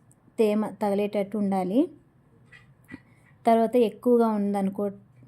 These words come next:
తేమ, పిండి అనేది మరీ అంత ముద్దలాగా వచ్చేస్తుంది అనేసి కొంచెం టవల్తోనే ఇలా తుడుచుకుంటున్నాను రైస్ని అయితే. ఇలా చేసిన తర్వాత ఇప్పుడైతే మిక్సీకి అయితే వేసుకుంటున్నాను.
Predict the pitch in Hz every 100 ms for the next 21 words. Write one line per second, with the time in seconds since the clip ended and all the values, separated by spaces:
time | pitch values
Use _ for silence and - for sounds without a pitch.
0 | - 208 196 196 269 294 - _ - 240
1 | 233 233 226 214 262 233 202 208 214 233
2 | 247 202 196 214 196 202 196 185 208 208
3 | 202 190 196 190 190 185 185 190 302 -
4 | - - - 226 214 202 226 - 202 202
5 | 202 202 208 214 254 220 - - - 220
6 | 190 - 240 208 202 185 190 254 233 196
7 | 196 196 185 - 285 - _ _ _ _
8 | - _ _ _ _ _ _ _ _ _
9 | _ _ _ _ _ _ _ _ - 220
10 | 208 214 202 220 202 202 196 190 262 220
11 | 220 220 208 208 247 202 - 220 220 208
12 | 233 202 196 - 196 202 196 196